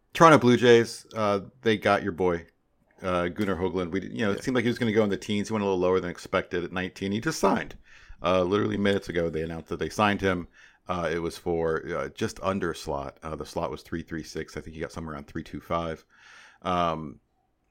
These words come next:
Speaker 1: it's a good get. You know, this guy had a T J, and it probably slid, and it obviously slid him. I think a, a healthy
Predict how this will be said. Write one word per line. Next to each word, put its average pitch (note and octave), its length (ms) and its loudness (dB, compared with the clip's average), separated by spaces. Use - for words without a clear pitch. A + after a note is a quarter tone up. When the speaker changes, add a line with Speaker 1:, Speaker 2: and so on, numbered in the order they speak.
Speaker 1:
it's F3 200 -4
a G3 40 -8
good G3+ 180 4
get. E3 280 4
You F#2+ 100 -2
know, G#2 60 0
this A2 100 -6
guy A#2 160 4
had A2 140 2
a G#2+ 60 2
T G#2 240 0
J, G2 280 4
and F#2+ 80 -2
it F2 140 -6
probably F2+ 500 0
slid, F#2+ 300 -4
and G2+ 120 -2
it F2+ 120 -6
obviously F#2+ 400 -2
slid E2+ 240 -4
him. E2+ 80 -2
I F2 80 -4
think F2+ 220 -4
a, E2+ 120 -2
a F#2 80 -2
healthy G2 720 -4